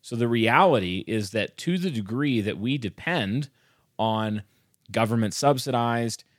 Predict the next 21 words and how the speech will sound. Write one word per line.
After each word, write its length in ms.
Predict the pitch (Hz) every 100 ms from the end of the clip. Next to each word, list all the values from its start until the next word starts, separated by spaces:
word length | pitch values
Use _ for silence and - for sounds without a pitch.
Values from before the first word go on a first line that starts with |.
| _
statist, 840 | - - - 117 123 123 110 - - 95
big 300 | 113 117 113
agriculture 680 | 104 107 107 101 110 104 104
and 140 | 92
big 180 | 87 92
food, 300 | - 131 131
we 180 | 113 110
are 100 | 104
extraordinarily 1040 | - - - - 123 147 151 131 123 117 107
easy 380 | - 117 113 117
to 120 | 104
manipulate, 640 | 92 104 113 117 110 104
to 100 | -
control, 600 | - 85 - 113 113 110 - _ _
to 80 | -
step 380 | - - 117 127
on 280 | 110 104 107
in 180 | 95
general, 460 | 90 107 120 117 107
to 160 | - 87
poison, 760 | - 120 123 120 117 113 107